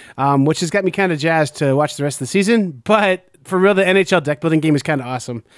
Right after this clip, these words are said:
Um, you basically are drafting players to put into your deck, and then you get more power to take shots on goal, and you wanna try and defeat <laughs> these goalies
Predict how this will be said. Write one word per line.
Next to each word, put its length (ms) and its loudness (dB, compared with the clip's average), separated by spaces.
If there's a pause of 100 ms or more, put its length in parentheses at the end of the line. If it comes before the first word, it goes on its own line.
(240)
Um, 160 4
you 80 4
basically 320 2
are 100 2
drafting 380 -2
players 340 0
to 100 -14
put 140 -6
into 100 -2
your 80 0
deck, 400 -4 (380)
and 200 2
then 280 4
you 220 2
get 160 0
more 160 2
power 340 2
to 100 -2
take 220 -2
shots 300 -2
on 100 4
goal, 360 0
and 380 2
you 160 4
wanna 300 2
try 200 -2
and 120 2
defeat 320 -6
<laughs> 0 -
these 260 -2
goalies 520 0